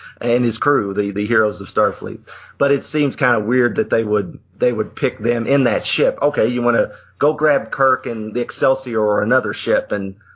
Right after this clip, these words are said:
and take 'em there. But I know, of course, they wanna use the Enterprise. But when, when they get there and they're on this type of very action-oriented mission, maybe it's the way the,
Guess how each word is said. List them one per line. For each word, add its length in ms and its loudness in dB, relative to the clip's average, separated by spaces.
and 160 0
take 220 0
'em 100 -4
there. 140 4
But 100 0
I 80 0
know, 160 -2
of 120 -6
course, 220 -4
they 60 -2
wanna 200 -4
use 200 -6
the 80 -4
Enterprise. 540 -2
But 260 0
when, 340 0
when 180 2
they 120 2
get 300 -2
there 540 2
and 400 -2
they're 260 2
on 280 2
this 200 -2
type 320 0
of 120 -8
very 420 2
action-oriented 880 0
mission, 640 0
maybe 480 4
it's 220 -2
the 120 2
way 300 2
the, 420 0